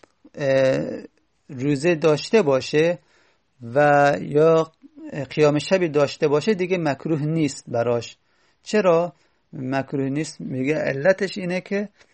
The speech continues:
اه، اگرچه مثلاً ضعیف شاید بشه برای، اه، کمکاری در روز جمعه که یک سری وظایفی بر ما محول شده، خب اگرچه بعضی از این وظایف سنت هستن،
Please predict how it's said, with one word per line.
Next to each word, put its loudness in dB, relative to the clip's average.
اه، -4
اگرچه 2
مثلاً 0
ضعیف 2
شاید 0
بشه 0
برای، 2
اه، -2
کمکاری 0
در 4
روز -2
جمعه 2
که 2
یک 2
سری 0
وظایفی 2
بر -2
ما -2
محول 0
شده، -4
خب -2
اگرچه 0
بعضی 2
از 0
این -2
وظایف 2
سنت -6
هستن، -8